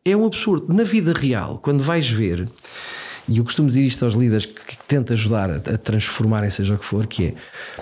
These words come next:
enquanto líder, quando estás em transformação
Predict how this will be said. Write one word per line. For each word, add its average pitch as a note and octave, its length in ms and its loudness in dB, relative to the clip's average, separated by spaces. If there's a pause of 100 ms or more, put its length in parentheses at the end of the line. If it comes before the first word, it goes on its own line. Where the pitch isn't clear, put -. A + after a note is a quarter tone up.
(120)
enquanto E3+ 420 0
líder, F#2+ 460 0 (880)
quando F3+ 180 2
estás C3 300 -2
em B2+ 100 4
transformação A#2 880 0